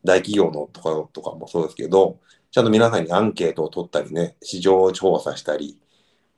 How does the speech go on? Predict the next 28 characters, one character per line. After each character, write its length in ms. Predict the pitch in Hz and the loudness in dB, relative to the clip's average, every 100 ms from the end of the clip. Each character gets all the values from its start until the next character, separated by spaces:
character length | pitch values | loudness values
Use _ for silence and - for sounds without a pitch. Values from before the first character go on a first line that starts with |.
| _ | _
ね、 300 | 85 85 - _ _ - | -4 -2 -4 _ _ -8
あ 120 | 87 | -6
の、 320 | 85 82 80 | -4 -4 -4
商 200 | 85 123 | 2 2
品 120 | - 95 | 2 2
出 100 | 107 | 2
す 80 | 101 | 2
前 200 | 101 98 | 0 0
に 120 | 95 | -4
食 140 | 104 | -2
べ 100 | 98 | 0
て 120 | 92 | 0
み 120 | 85 85 | -4 -4
て 80 | |
も 140 | 85 87 | -2 -2
ら 100 | 87 | -2
っ 80 | - | -6
て、 320 | _ 180 131 | _ 0 2
た-、 180 | 113 101 | 2 2
マ 180 | 101 | 2
ク 80 | 104 | 2
ド 120 | 113 | 2
ナ 80 | 110 | 4
ル 120 | 95 85 | 2 -2
ド 80 | |
と 120 | 76 - | -10 -12
か 120 | 82 | -4
ね、 260 | 123 - | -4 -4